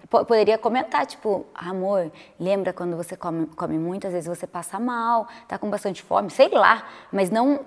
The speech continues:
já chegar com essa autoridade, já colocando ele nesse, nessa posição. Mas enfim, porque realmente é uma coisa que você tem que parar, analisar, pensar. Eu compartilho isso com vocês porque realmente começar a me posicionar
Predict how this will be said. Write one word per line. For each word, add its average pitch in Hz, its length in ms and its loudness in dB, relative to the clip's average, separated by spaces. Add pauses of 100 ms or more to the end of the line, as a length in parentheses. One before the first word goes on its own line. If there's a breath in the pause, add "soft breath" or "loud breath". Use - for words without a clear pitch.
já 240 180 2
chegar 214 360 2
com 220 80 -6
essa 214 160 -2
autoridade, 185 600 0
já 185 140 -2
colocando 196 480 -2
ele 185 220 0
nesse, 180 280 -6
nessa 180 220 -6
posição. - 460 -4
Mas 262 280 4
enfim, 294 360 2
porque 220 480 4
realmente 226 480 0
é - 20 0
uma 202 160 -2
coisa 190 240 0
que - 60 -20
você 202 80 -4
tem 196 120 -2
que 190 120 -10
parar, 180 640 0
analisar, 180 680 -2
pensar. 185 400 -6
Eu 220 120 2
compartilho 226 520 0
isso 196 160 0
com 180 160 -8
vocês 202 380 0
porque - 500 -2
realmente 240 600 4
começar 208 760 -2 (120)
a 202 180 4
me 208 260 -2
posicionar 202 800 0